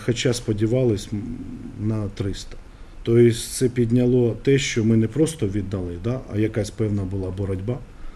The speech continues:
і дало можливість сільській раді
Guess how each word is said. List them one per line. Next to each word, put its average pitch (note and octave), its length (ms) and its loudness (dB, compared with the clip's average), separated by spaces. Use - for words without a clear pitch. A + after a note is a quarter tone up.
і A2 320 4
дало A2 340 4
можливість G#2+ 680 -2
сільській A2 460 -2
раді A2 360 0